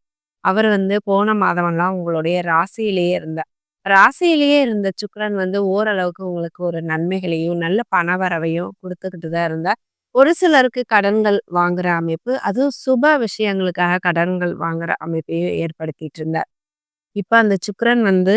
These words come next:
உங்களுடைய ராசியிலிருந்து இரண்டாம் இடத்துக்கு மாறி இருக்கார். டிசம்பர் இரண்டாம் தேதி ராசியிலிருந்து இரண்டாம் இடத்துக்கு பயிற்சியாக போறார்.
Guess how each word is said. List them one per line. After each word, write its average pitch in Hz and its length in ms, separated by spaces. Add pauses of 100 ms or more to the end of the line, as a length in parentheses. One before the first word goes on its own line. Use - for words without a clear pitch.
(160)
உங்களுடைய 175 500
ராசியிலிருந்து 175 840
இரண்டாம் 180 480
இடத்துக்கு 165 340
மாறி 165 300
இருக்கார். 165 320 (920)
டிசம்பர் 240 500
இரண்டாம் 185 500
தேதி 185 340 (240)
ராசியிலிருந்து 190 840
இரண்டாம் 180 460
இடத்துக்கு 170 320
பயிற்சியாக 165 520
போறார். 170 340